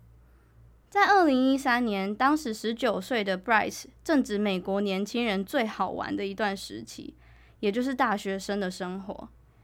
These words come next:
我在猜，所有年轻人应该都很期待那一段可以离开爸妈，然后住在外面夜夜笙歌的日子吧。好啦，至少我本人是这样子的。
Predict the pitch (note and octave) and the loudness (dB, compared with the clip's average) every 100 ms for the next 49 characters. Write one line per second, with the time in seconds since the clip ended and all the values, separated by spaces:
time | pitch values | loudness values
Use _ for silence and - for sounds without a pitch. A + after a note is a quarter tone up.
0 | _ _ _ _ _ _ _ A3 D4 G#4 | _ _ _ _ _ _ _ -2 0 0
1 | - G4+ G4+ - E4+ F#4 A#3+ A3 A3+ D4 | 0 -2 -2 2 4 6 4 4 2 2
2 | D#4 B3 A#3+ C4 C4+ C#4 B3+ F#3+ - G3+ | 4 4 2 2 2 2 2 0 -4 -2
3 | A3+ A3 A3 G3 A#3 G3+ F#3+ A3+ F#3 F#3 | -2 0 -2 0 0 0 0 -2 -2 -2
4 | F3+ - G3+ G3+ G#3+ F3+ F3 E3+ F3+ G3 | -6 -4 -4 2 2 2 0 -4 -2 -2
5 | G#3 A#3 C#4 A#3+ A#3+ G#3+ G#3 G3+ G#3+ G3 | -2 -2 -4 0 2 4 2 2 0 0
6 | A3 G3+ G3+ F#3 F#3+ F#3+ F#3+ F#3 F#3 F#3 | 0 0 -2 -2 -4 -4 -4 -4 -4 -6
7 | F3 - - - - _ _ _ _ _ | -8 -12 -12 -12 -12 _ _ _ _ _
8 | _ _ _ _ _ - - G#3 G3+ F#3 | _ _ _ _ _ -20 0 4 6 6
9 | G3+ F4+ B3+ F#3 G3+ G#3 F#3+ B2 G3 F#3 | 2 0 4 4 4 2 0 -4 -8 -4
10 | G3 - - C#3+ - | -2 -4 -10 -14 -16